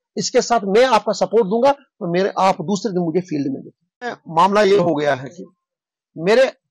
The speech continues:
इलाके में एक बहुत बड़ी problem हुई, जिसकी वजह से मैं बड़ा परेशान था, जिस फिक्रमंद था कि क्या करें। वो एक मामला ये है कि यहाँ पर हमारा एक बड़ा ही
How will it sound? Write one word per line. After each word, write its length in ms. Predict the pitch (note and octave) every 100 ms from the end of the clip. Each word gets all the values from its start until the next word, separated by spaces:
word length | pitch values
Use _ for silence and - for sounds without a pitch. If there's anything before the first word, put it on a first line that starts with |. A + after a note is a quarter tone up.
| -
इलाके 360 | F#3 G#3 A#3+ A3
में 180 | G#3
एक 280 | - A3 D#3
बहुत 220 | C3+ G3+
बड़ी 180 | D#3+ D#3
problem 360 | C#3 C#3+ C#3+ D3
हुई, 260 | C3 D3+
जिसकी 300 | C3 D#3 -
वजह 200 | D#3+ D3+
से 200 | C#3 D3+
मैं 160 | C#3+ E3+ B3 _ _ _ _ A#2+
बड़ा 200 | C#3 D#3+
परेशान 680 | - D3 D3 - C#3 D3
था, 300 | C3+ G3 C4 _ _ _ _ _ _ _ C#3+
जिस 220 | C3+ -
फिक्रमंद 420 | G3 A#3 E3 C#3 E3
था 60 |
कि 100 | F3
क्या 200 | F#3 D#3
करें। 240 | - G2+ - _ _ _ _ _ -
वो 80 | A#3
एक 120 | C4+
मामला 300 | A3 G#3+ A#3+
ये 180 | B3 A3+
है 100 | A3+
कि 180 | B3+ A3+
यहाँ 200 | F3 G3
पर 120 | G#3+
हमारा 300 | E3+ F#3 G3
एक 220 | G#3 D#3+
बड़ा 300 | C3 D3+ F#3
ही 280 | D#3+ E3+ -